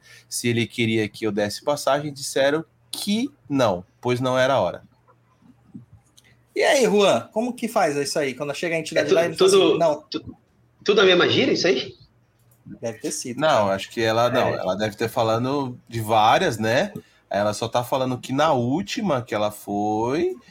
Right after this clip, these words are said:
Speaker 1: é, tinha, que era de marinheiro, ela sentiu que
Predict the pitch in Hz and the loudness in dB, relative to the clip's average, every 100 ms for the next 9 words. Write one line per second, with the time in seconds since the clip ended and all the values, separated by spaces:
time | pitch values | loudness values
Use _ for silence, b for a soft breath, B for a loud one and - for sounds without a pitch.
0 | B B - 98 101 101 101 101 101 98 | B B -14 -8 -4 -4 -4 -4 -4 -4
1 | 98 - - 110 113 120 135 104 - 117 | -6 -8 -12 -8 -4 -2 -2 -4 -2 -2
2 | 110 120 123 120 113 110 139 170 165 - | -2 0 0 0 -2 -2 -2 -2 -4 -6
3 | 165 139 - 135 151 165 - 190 | -10 -10 -6 -2 -2 -4 -8 -10